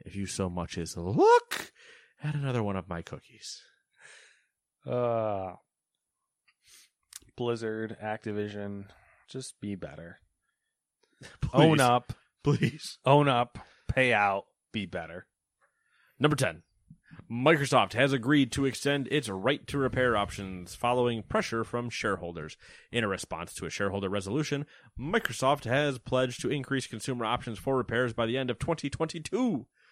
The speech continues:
Speaker 1: They have agreed to complete a third-party study evaluating the environmental and social impacts associated with increasing consumer access to repair and determine new mechanisms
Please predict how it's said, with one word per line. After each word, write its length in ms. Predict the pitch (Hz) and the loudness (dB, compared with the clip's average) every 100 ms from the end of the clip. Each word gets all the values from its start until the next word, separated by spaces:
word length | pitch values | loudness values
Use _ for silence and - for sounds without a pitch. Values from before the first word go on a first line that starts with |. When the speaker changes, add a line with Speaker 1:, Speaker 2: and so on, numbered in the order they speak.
| _ - - - | _ -20 -20 -2
Speaker 1:
They 100 | 117 | 0
have 140 | 131 | 0
agreed 420 | 127 107 151 139 | -2 -2 0 0
to 380 | - 202 127 95 - _ | 0 2 2 0 -6 _
complete 400 | - 110 147 143 | -8 -4 0 0
a 160 | 110 104 | -2 -2
third-party 480 | 117 107 - 110 104 | 0 0 0 -2 0
study 300 | - 107 127 | -4 -2 -2
evaluating 560 | 104 95 95 95 95 | -2 -2 -2 -4 -6
the 80 | 95 | -6
environmental 560 | 95 92 95 95 - 95 | -6 -4 -4 -4 -6 -8
and 100 | 95 | -6
social 300 | 101 - 104 | -8 -6 -10
impacts 520 | 110 104 92 104 - | -10 -8 -6 -6 -8
associated 560 | 98 123 107 101 101 107 | -6 -6 -6 -6 -6 -6
with 160 | 101 | -10
increasing 420 | 101 - 117 - | -10 -8 -8 -8
consumer 480 | 101 101 - 120 110 | -12 -14 -10 -8 -6
access 400 | 120 135 - 117 - - _ | -2 -4 -4 -10 -10 -20 _
to 120 | - | -2
repair 460 | 196 123 104 104 107 - | 0 0 0 0 0 -2
and 340 | 127 117 101 | -4 -4 -6
determine 400 | 98 104 104 101 | -8 -8 -6 -6
new 120 | 101 | -6
mechanisms 600 | 101 113 117 95 107 110 | -6 -6 -6 -8 -8 -14